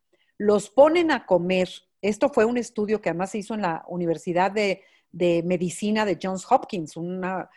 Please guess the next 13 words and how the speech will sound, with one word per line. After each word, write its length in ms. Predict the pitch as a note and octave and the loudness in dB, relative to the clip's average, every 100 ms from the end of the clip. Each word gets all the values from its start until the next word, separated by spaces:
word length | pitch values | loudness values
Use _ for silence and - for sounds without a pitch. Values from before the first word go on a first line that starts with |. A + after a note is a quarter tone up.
| _ - | _ -8
una 180 | F3+ G#3 | -4 -4
escuela 400 | G#3 G3 G3 G3 | -2 2 4 4
de 80 | E3+ | 2
medicina 540 | E3+ E3 - F#3+ G3 | -2 -6 -8 -6 -4
y 80 | G3 | -4
una, 440 | F#3+ F#3+ F#3+ E3+ - | -4 -2 -2 -2 -4
un 160 | G3 | -6
hospital 580 | F#3+ - F#3 - E3+ G3 | -6 -6 -8 0 0 0
importantísimo 960 | G3+ F3+ F3 - E3+ E3+ F#3+ F#3 G#3 | -2 -2 -2 0 -2 -4 -10 -8 -6
en 60 | F3+ | -6
los 120 | D#3+ | -8
Estados 340 | D#3+ F3+ F#3 G#3 | -6 -2 -2 -4
Unidos, 460 | F#3+ E3 F3+ - | -6 -6 -8 -12